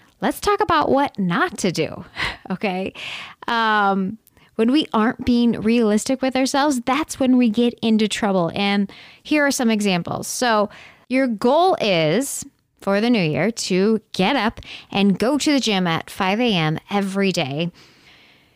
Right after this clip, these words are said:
If this is not something that you usually do, and five A M is really early, ask yourself, how long will this goal last? If your goal for the new year is to make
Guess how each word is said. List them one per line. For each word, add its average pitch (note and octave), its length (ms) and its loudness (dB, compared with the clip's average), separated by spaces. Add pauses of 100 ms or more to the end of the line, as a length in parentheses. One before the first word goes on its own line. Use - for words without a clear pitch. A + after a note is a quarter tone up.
(220)
If A#3 120 -4
this A3 180 0
is D#4+ 120 0
not D4+ 200 0
something B3 380 2
that A#3+ 120 0
you A3 160 2
usually F#3+ 400 2
do, E3 460 0 (720)
and F3 960 0
five F3 280 -2
A F3 80 2
M E3+ 240 2
is D#3+ 200 -2
really E3+ 320 0
early, E3 420 2 (580)
ask A3+ 280 -6
yourself, D#3+ 520 -6 (340)
how D#4 320 0
long B3+ 360 4
will A3+ 120 2
this G#3 180 0
goal F#3+ 400 2
last? - 680 -6 (880)
If G3 160 -2
your C4+ 200 2
goal C4+ 280 0
for C4 140 -2
the A#3 140 0
new A#3 160 2
year A#3 340 0
is G3+ 200 -4
to A3+ 220 0
make A#3 500 0